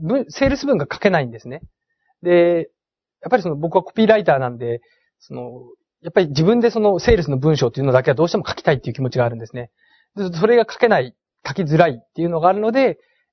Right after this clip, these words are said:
えー、やらないっていうのが一つと、あとは結構コミュニケーションが大変なんですね。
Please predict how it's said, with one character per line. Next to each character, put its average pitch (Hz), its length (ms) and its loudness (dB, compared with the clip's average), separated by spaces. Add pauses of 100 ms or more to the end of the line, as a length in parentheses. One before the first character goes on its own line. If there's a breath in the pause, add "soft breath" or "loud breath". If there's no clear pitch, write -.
え 110 840 -10
ー、 135 40 -16
や 127 100 2
ら 113 60 0
な 117 100 -4
い - 20 -6
っ 110 40 -8
て 120 120 -18
い - 20 -12
う - 20 -12
の 117 60 -14
が 120 60 -20
一 - 140 -14
つ - 120 -20
と、 143 240 -2 (260 soft breath)
あ 175 60 -10
と 151 100 0
は 123 60 -6
結 262 260 -4
構 - 100 -12
コ 247 60 0
ミ 294 60 2
ュ 320 40 4
ニ 339 100 4
ケ 349 80 2
ー 311 40 4
シ - 80 -6
ョ 165 60 2
ン - 20 2
が 123 200 0
大 139 160 2
変 151 120 0
な 143 100 2
ん 127 60 -6
で 117 60 -12
す - 100 -16
ね。 120 220 -12